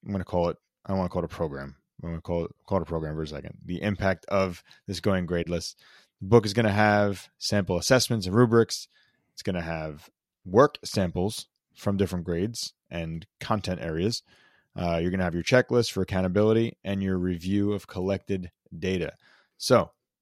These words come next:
get everybody excited. Why do they wanna, why do they want this book in their hands, Dave? This is it. This, this is the time. Why does the listener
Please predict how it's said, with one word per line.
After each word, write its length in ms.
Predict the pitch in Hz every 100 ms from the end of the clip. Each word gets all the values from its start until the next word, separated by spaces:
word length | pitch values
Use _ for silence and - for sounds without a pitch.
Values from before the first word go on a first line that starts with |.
| _ _ _ _ _
get 100 | 107
everybody 280 | 113 110 110
excited. 420 | - 107 82 - _ _ _ _
Why 140 | 95 98
do 60 |
they 80 | 104
wanna, 440 | 101 101 98 90 - _ _
why 320 | - 92 113 135
do 80 |
they 120 | 139 135
want 220 | 127 120
this 140 | 117
book 280 | 95 110 101
in 80 | 98
their 120 | 101
hands, 400 | 92 95 90 80
Dave? 360 | 87 85 82 82
This 160 | 107
is 100 | 117
it. 240 | 127 113 85 _ _
This, 160 | 107 110
this 200 | 117 107
is 100 | 107
the 120 | 110
time. 340 | 117 104 78 - - -
Why 600 | 90 90 110 127 139 139 127 - - 98
does 360 | 107 110 101 - -
the 140 | 113
listener 520 | 113 104 95 87 82